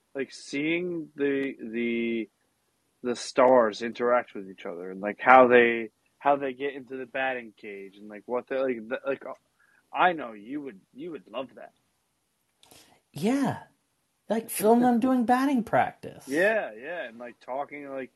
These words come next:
Speaker 1: you get, like, those candid shots of them talking about, like, hitting situations and, and whatever, and then you get the pitchers saying, like, "Oh, what are you,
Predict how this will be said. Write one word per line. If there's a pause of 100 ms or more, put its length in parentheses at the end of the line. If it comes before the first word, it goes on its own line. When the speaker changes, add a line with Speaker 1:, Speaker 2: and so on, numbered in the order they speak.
(260)
Speaker 1:
you
get,
like,
those
candid (320)
shots
of
them
talking
about,
like, (100)
hitting
situations
and, (380)
and
whatever,
and
then
you
get
the
pitchers
saying,
like,
"Oh,
what
are
you,